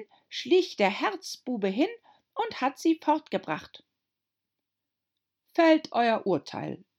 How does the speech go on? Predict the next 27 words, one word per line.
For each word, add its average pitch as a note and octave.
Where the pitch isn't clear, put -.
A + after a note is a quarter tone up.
sagte B2+
der C3
König C#3+
zu -
den C3
Geschworenen. C3
„Noch C#4+
nicht, B4
noch E4+
nicht“, C5+
fiel F3
das D3
Kaninchen D#3
hastig -
ein, D#3
„da, G#3+
da C#4
kommt G#4+
noch D#4
eine D4+
ganze F4
Menge F#4
vorher.“ G#3+
„Ruft F#4
den F#3+
ersten C4
Zeugen“, A2+